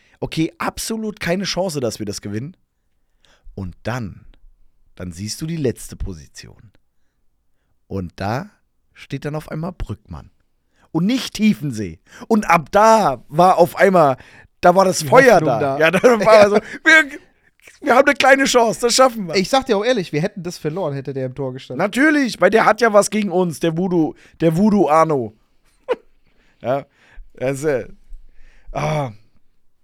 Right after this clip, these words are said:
Speaker 1: Aber ich, ich, und ich, ich sehe, Felix Brückmann steht im Tor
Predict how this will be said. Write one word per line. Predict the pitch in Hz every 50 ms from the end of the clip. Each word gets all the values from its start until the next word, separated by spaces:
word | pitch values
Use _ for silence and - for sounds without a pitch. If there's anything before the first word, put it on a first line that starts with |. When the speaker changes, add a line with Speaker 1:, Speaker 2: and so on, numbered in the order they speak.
| _ _ _ -
Speaker 1:
Aber | - 160 170 170 - - - - _ -
ich, | 180 170 - -
ich, | 165 120 156 -
und | - - 190 190 165
ich, | 170 - - 160 147 - -
ich | 180 143 120
sehe, | 131 180 214 240 233 190
Felix | - 196 202 208 220 180 - 131
Brückmann | 139 151 180 - - 160 147 143
steht | - 147 139 135
im | 143 131
Tor | 120 123 123 131 143 202